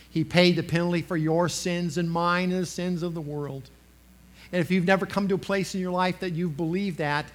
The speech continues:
and you've given your life to him and say, "I'm sorry for my sins, Lord, I want to be your follower. I want to go to heaven. I want to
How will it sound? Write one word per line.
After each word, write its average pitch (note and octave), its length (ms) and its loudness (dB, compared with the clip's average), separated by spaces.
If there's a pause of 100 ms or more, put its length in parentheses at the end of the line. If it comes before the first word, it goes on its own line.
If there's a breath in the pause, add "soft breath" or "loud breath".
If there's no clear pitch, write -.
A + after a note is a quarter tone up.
(260 loud breath)
and E3 160 -2
you've D3 220 -2
given F#3+ 300 4
your F3 100 -2
life F3 360 0
to D#3+ 100 -4
him D#3+ 500 -2 (220 loud breath)
and D3+ 100 -8
say, F3+ 160 -2
"I'm E3+ 140 -2
sorry F3+ 400 2
for C#3 100 -6
my D#3 140 -2
sins, E3 320 -4
Lord, E3+ 160 -2
I F3+ 140 -2
want F3 200 0
to E3 60 -2
be C#3 100 -4
your E3 320 -2
follower. D3 560 -2 (240 loud breath)
I E3 80 2
want F#3 200 4
to F3 40 2
go E3+ 160 2
to E3+ 140 2
heaven. E3 440 0 (240 loud breath)
I E3 120 2
want F3 240 2
to D#3+ 80 0